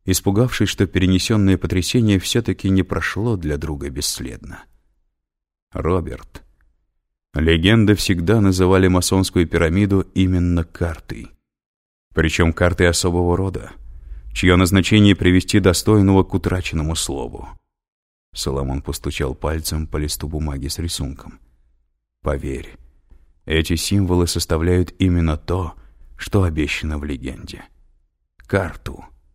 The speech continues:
Схему с конкретным указанием, где искать лестницу, ведущую к утраченному слову».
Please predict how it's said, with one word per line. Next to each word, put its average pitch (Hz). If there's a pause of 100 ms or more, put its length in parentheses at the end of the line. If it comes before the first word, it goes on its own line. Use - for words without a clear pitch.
(560)
Схему 104
с -
конкретным 92
указанием, 90
где 85
искать -
лестницу, 87 (520)
ведущую 95
к -
утраченному 80
слову». -